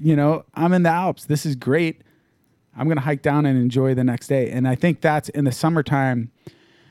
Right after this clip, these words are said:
really needs to be. And in the summertime, I enjoy paragliding under a big wing way more than speed flying,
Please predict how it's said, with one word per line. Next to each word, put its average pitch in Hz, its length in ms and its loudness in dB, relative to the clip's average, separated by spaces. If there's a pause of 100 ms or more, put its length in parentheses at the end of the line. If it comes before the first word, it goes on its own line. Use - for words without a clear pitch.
(140)
really 139 260 4
needs 127 240 0
to 127 80 -2
be. 120 220 0
And 156 140 2
in 170 60 2
the 170 80 0
summertime, 190 400 0
I 151 40 4
enjoy 139 280 2
paragliding 127 840 0
under 120 180 2
a 113 40 2
big 135 260 -2
wing 147 520 0
way 185 440 0
more 123 480 2 (140)
than 123 480 0
speed 117 340 -2
flying, 95 380 -8